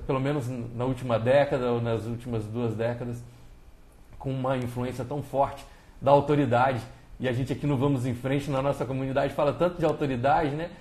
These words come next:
Autoridade é a sua habilidade de dizer algo e ser ouvido e atendido. Não necessariamente autoritariamente, né? Não ne-, necessariamente são ti-, de forma tirana.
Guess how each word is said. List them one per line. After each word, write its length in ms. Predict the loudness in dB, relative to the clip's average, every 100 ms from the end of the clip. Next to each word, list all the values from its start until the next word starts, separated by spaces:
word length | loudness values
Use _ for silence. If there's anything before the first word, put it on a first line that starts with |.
| -18 -2
Autoridade 540 | 2 4 6 6 4
é 40 | 2
a 20 |
sua 140 | 0
habilidade 600 | 0 2 2 4 2 2
de 120 | -2 -2
dizer 380 | 0 2 4
algo 400 | 4 4 2 -4 -10 -14 -10
e 60 |
ser 200 | 0 4
ouvido 360 | 4 4 4 2
e 40 |
atendido. 680 | 0 0 0 2 4 2 2 -6 -12 -20 -4
Não 100 | 0
necessariamente 640 | 0 0 0 2 2 2 2
autoritariamente, 1040 | 2 2 2 2 2 2 0 -2 -2 -4
né? 260 | -2 -2 -2
Não 140 | -4 -2
ne-, 160 | -4
necessariamente 720 | -4 -6 -4 -2 -2 -2 -4
são 360 | -2 0 0 -2 -10 -18 -20 -18
ti-, 240 | -2 0 0
de 140 | -2
forma 280 | 0 2 2
tirana. 720 | 2 4 6 4 4 2 -4